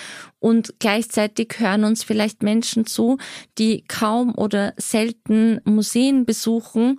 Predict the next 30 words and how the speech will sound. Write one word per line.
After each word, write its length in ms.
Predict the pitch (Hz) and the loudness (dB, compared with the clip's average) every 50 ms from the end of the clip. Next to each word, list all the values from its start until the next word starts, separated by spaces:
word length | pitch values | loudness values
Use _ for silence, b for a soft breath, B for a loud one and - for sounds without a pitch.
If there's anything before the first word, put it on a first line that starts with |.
| B B B B B B B B B | B B B B B B B B B
Und 380 | B 233 233 233 226 - - _ _ - | B 4 4 4 2 0 -8 _ _ 0
genauso 600 | 254 233 233 202 202 220 247 262 - - 247 240 | 2 4 4 4 4 2 2 0 0 0 0 2
ist 200 | - - 226 226 | 2 0 0 0
es 160 | 226 226 - | -2 -2 -2
auch 260 | - - 175 208 208 | -2 -2 -2 -2 0
mit 260 | 233 240 247 240 - - | 0 0 0 0 -2 -2
Themen, 520 | - 226 220 226 233 240 240 240 233 233 | 0 2 4 4 4 4 4 4 4 4
die 160 | 220 226 226 | 2 2 0
so 220 | 220 - 226 226 196 | 0 0 0 0 2
im 220 | - 233 233 220 | 2 2 2 2
Dunkeln 560 | - 294 330 339 - - 254 214 208 214 208 | 0 0 -2 -2 -2 0 0 2 4 4 2
liegen. 500 | 202 208 214 220 220 - 208 233 254 294 B B B B B B B | 2 0 0 0 0 0 0 2 2 0 B B B B B B B
Und 260 | - 226 233 220 - - | 2 2 2 2 0 -2
wir 280 | 208 240 254 254 247 | 0 0 2 2 2
haben 240 | 247 240 233 240 233 | 2 2 2 2 2
die 100 | 220 233 | 2 0
Chance, 600 | 220 - - 208 190 202 220 247 277 269 - - - | -2 0 0 0 0 2 2 0 0 -2 -4 -6 -6
auch 360 | 185 190 196 220 240 - - - - | -4 -2 -2 -2 -4 -4 -6 -2 0
über 400 | 233 240 226 208 226 220 214 - | 0 0 2 0 0 -2 0 2
unseren 440 | 208 220 220 208 208 202 208 214 | 2 2 2 2 2 0 0 0
Zugang, 680 | - - 294 311 294 247 - 233 214 220 220 226 233 240 B B B B B B B B | 0 0 -2 -2 -2 0 -2 -2 0 0 2 2 0 0 B B B B B B B B
über 540 | - 226 226 214 214 208 214 214 202 202 - - 196 - | 0 0 2 2 2 0 0 0 0 -2 -2 -4 -8 -6
die 540 | - 214 208 202 208 208 208 208 202 - _ - | -2 0 0 2 2 2 2 0 0 -2 _ -2
Medien, 840 | - 214 240 247 254 254 - 240 233 233 226 220 226 233 233 240 B B B B B - | 2 2 4 4 2 2 2 2 2 4 4 4 4 4 2 0 B B B B B -2
diese 280 | - 226 208 214 226 220 | 0 2 2 2 0 -2
Themen 540 | - - 208 208 220 226 233 226 226 220 - | -2 -2 0 2 2 4 2 2 0 0 0
aufs 240 | - 202 - - - | -2 -4 -4 -6 -6
Plateau 440 | - 214 214 - - 226 226 254 | -2 -4 -4 -2 -2 -2 0 0
zu 320 | 254 - - - 233 208 196 | 0 -2 -2 -4 -2 -2 0
holen 380 | 214 202 220 240 262 277 269 | 0 2 2 2 2 0 -2